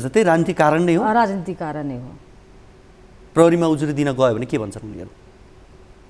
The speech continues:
Speaker 2: कुनै वास्तै गर्दैन।
Speaker 1: उहुँ।
Speaker 2: हामी अदालतमा पनि गयौँ, ज्ञापन
Speaker 1: उहुँ।
Speaker 2: पत्र बुझायौँ, सिडिओ कार्यालयमा पनि बुझायौँ, जनकपुरमा गएर मुख्यमन्त्री कार्यालय पनि घेराउ गर्यो।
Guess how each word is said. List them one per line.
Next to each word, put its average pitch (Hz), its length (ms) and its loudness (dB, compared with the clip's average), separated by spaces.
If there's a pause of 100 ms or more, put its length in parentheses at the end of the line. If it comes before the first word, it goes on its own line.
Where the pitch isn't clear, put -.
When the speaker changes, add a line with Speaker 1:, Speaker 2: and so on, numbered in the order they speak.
(640)
Speaker 2:
कुनै 285 160 4
वास्तै 269 340 4
गर्दैन। 226 360 -2 (280)
Speaker 1:
उहुँ। 127 220 -2 (380)
Speaker 2:
हामी 262 400 4 (1080)
अदालतमा 214 640 0
पनि 208 220 -2
गयौँ, 196 340 -2
ज्ञापन 190 560 -8
Speaker 1:
उहुँ। 135 160 -2
Speaker 2:
पत्र 180 220 -6
बुझायौँ, 180 640 -8
सिडिओ 180 360 -8
कार्यालयमा 175 560 -8
पनि 180 220 -10
बुझायौँ, 170 800 -12
जनकपुरमा 165 540 -10
गएर 170 200 -6
मुख्यमन्त्री 170 720 -12
कार्यालय 170 360 -8
पनि 180 200 -12
घेराउ 170 380 -8
गर्यो। 175 320 -8